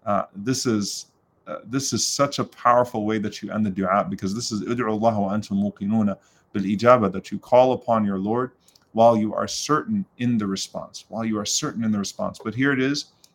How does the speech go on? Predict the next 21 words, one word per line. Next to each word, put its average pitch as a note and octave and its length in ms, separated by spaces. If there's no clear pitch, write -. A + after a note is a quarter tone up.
Look E3 200
at F3 140
the A2 80
first C3 440
dua, C#3+ 400
um, G#2+ 320
that A#2+ 180
we A#2+ 120
covered, D#3 480
uh, G2+ 520
yesterday, A#2 600
you G#2+ 80
know, G#2+ 120
in A#2 80
Surah B2+ 380
Ali B2 180
Imran, A2+ 480
which A#2 240
is, A2+ 380
you A2+ 80
know, G#2+ 160